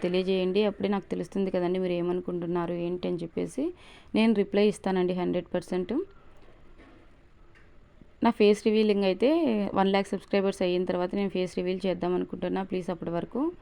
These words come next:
కామెంట్లు, కామెంట్స్లో అడగొద్దండి, మీ ఫోటో చూపించండి అని చెప్పేసి. డెఫినెట్గా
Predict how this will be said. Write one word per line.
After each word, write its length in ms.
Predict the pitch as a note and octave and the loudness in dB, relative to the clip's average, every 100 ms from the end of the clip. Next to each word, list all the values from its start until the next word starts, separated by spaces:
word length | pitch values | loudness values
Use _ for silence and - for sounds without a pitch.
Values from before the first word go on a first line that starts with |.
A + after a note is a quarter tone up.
| - - - - - | -20 -20 -20 -8 0
కామెంట్లు, 400 | G3 F#3+ F#3+ G3 - | 2 2 0 -4 -2
కామెంట్స్లో 400 | F#3+ F#3+ - F#3+ | 0 0 -2 -2
అడగొద్దండి, 640 | F3+ F#3 F#3 F3+ F3+ G#3+ A#3+ | 0 -2 -2 -2 0 0 0
మీ 80 | G3 - | -2 -4
ఫోటో 200 | E3+ F3+ | -4 -4
చూపించండి 480 | F3+ F3+ F3 F3 F3 F3 | -2 -4 -2 -4 -2 -4
అని 60 | E3+ | -6
చెప్పేసి. 540 | D#3+ F3 E3+ A3 D4+ F#4+ - - - - - - | -6 -6 -6 -2 -2 -4 -10 -20 -20 -20 -18 0
డెఫినెట్గా 520 | G#3+ - A3 G3 G#3 | 0 2 2 4 4